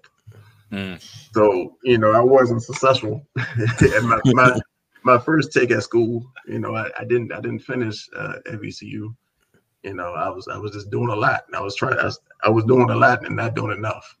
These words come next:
Speaker 2: You know, I, I was going to school, but I wasn't studying. <laughs> I was going to class, but I wasn't doing the homework.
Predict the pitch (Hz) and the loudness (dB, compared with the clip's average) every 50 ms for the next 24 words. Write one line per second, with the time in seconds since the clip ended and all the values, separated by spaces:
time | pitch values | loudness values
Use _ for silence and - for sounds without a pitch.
0 | _ _ _ - 104 104 98 104 98 98 101 104 104 - - 101 107 107 - - | _ _ _ -10 -8 -6 -6 -6 -6 -4 -4 -6 -6 -6 -4 -4 -4 -4 -2 2
1 | - 143 131 127 120 117 - 165 160 143 123 120 - - 107 104 107 110 110 107 | 4 4 4 4 4 4 6 6 6 8 6 2 2 4 4 4 4 4 2 2
2 | 92 - - - 127 - - - - - - _ - 117 113 - 151 151 - - | 0 -2 2 4 4 4 4 0 -4 -10 -10 _ -2 -2 -2 -2 -4 -10 -10 -10
3 | - _ - 151 143 147 320 294 302 - - - - - - _ - - 139 143 | -2 _ 6 6 8 8 6 6 4 2 -16 -20 -20 -20 -20 _ 2 6 6 8
4 | 151 151 160 165 160 156 135 123 120 127 151 - - - - 98 113 113 113 113 | 8 6 6 6 6 8 6 6 4 2 0 -4 -10 -12 -6 -2 2 4 4 6
5 | 117 120 120 123 120 120 117 120 120 113 110 107 107 117 113 107 104 98 101 101 | 4 4 4 4 4 4 4 4 2 2 2 0 0 0 -2 -2 -4 -6 -6 -8
6 | - _ | -8 _